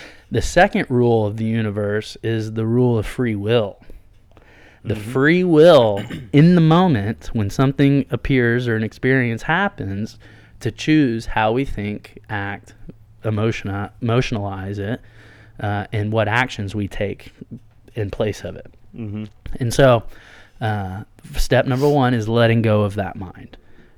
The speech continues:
Speaker 1: And to let go of the mind, we first have to move from the driver's seat of being the thought to the third person perspective,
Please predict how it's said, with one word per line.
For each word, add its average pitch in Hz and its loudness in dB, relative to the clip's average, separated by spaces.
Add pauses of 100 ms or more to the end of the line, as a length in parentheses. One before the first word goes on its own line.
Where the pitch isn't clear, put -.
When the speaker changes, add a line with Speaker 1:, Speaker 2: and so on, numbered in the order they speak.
(100)
Speaker 1:
And 101 -4
to 95 -2
let 104 0
go 123 6
of 127 2
the 127 0
mind, 123 0
we 110 -2
first 113 0
have 113 0
to 110 -4
move 117 2 (180)
from 104 -6
the 104 -4
driver's 123 2
seat 156 0
of 107 -6
being 143 2
the 160 4
thought 170 -4 (640)
to 110 2
the 107 -6
third 117 2
person 110 2
perspective, 139 0